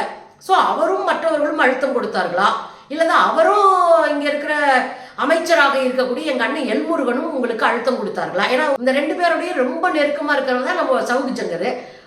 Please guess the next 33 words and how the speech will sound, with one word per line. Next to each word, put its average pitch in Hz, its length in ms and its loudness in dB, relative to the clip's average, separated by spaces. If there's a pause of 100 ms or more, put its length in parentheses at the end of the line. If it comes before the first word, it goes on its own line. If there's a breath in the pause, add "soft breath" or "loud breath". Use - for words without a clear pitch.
(140 loud breath)
அப்ப - 220 0
இவங்கெல்லாம் 392 680 4
ஆதரவுல 311 460 4
தான் 359 200 0
நீங்க 349 220 -4
இந்த 285 140 2
தீர்ப்பு 330 420 -6
கொடுத்தீங்களா? 285 340 -2
சேர்த்து 370 580 0
உச்ச 320 180 -8
நீதிமன்றம் 277 440 -2
விசாரிக்கணும். 214 480 -6 (260 soft breath)
ஏன்னா 226 120 0
அழுத்தம் 381 460 2
கொடுத்ததுனால 339 600 0
நான் 349 160 4
ஒரு 311 220 2
தீர்ப்பு 339 320 -2
எடுத்தேன், 339 240 0
ஒரு 320 100 2
முடிவு 285 300 -2
எடுத்தேன்னா 202 400 -2 (380 loud breath)
அது 339 200 0
எப்படி 403 180 -2
ஜனநாயகமா 320 520 2
இருக்க 226 160 -2
முடியும்? 311 280 -6
அது 254 180 0
எப்படி 392 220 -2
சமூக 320 300 -2
நீதியா 285 120 -4
இருக்க 214 240 -4
முடியும்? 294 260 -2